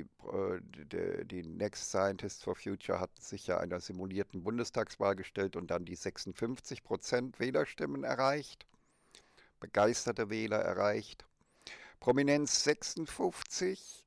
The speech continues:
plus Kompetenz null ist null. Leider gilt da diese ganz, äh, einfache mathematische Regel. Multipliziere etwas mit null, dann kommt null raus,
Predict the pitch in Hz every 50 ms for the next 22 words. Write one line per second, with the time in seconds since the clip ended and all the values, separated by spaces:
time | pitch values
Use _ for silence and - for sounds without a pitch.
0 | _ - - - 131 135 131 - - - 135 123 117 - 127 107 - 123 120 120
1 | 113 - - - 127 117 120 139 147 156 - 302 - _ - - 139 135 131 -
2 | - - _ - 117 117 113 98 90 - - _ _ _ _ - 107 110 110 110
3 | 113 123 123 107 117 117 120 117 - 113 110 107 113 117 104 113 - 120 113 113
4 | 113 - - - - - 92 95 104 107 104 82 - - - - - 127 117 120
5 | 123 113 - 127 117 117 110 104 107 - - 110 110 110 107 110 110 - 110 -
6 | - 113 98 107 107 104 104 90 98 90 87 98 104 98 - 101 - - - -
7 | - - 117 120 120 110 120 - - - 107 104 - - 107 - - 98 104 113
8 | 123 135 139 131 120 117 - - 117 104 - 110 104 104 107 107 92 90 82 80
9 | 76 76 - - - - - -